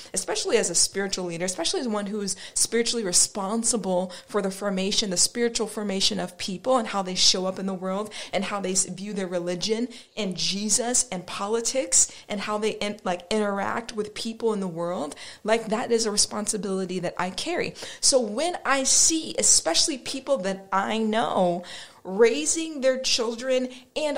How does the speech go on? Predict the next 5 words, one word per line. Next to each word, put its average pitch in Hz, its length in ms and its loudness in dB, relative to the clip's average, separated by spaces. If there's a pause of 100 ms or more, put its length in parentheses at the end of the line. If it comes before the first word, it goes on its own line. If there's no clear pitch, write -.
also 302 340 -2
discipling 240 1040 2
people 254 640 -6
into, 233 680 2 (640)
uh, 180 180 -2